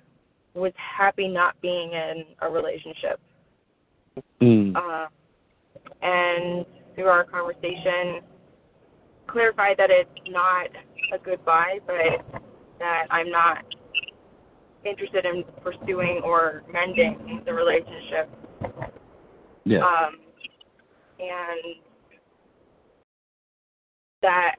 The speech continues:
Speaker 1: you know, I was, I, I didn't like existing in that, that gray area, the,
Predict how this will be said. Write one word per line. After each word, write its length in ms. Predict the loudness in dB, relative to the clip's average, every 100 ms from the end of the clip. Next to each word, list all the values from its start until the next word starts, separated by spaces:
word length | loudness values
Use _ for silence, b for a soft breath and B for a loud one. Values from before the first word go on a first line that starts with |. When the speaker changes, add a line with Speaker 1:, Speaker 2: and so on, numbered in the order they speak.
| _
Speaker 1:
you 60 | -12
know, 80 | -4
I 100 | -2
was, 180 | -2 -4 -8 _ -20 -20 _ _ _
I, 60 | -2 0
I 120 | -2 -6
didn't 240 | -10 -6
like 200 | -4 -4
existing 480 | -6 -10 -8 -8 -8
in 60 | -2
that, 240 | -2 -2 -8 _ _ _ -4
that 200 | -2 0
gray 240 | 4 4
area, 460 | 4 0 0 -2 -2
the, 260 | -4 -4 -4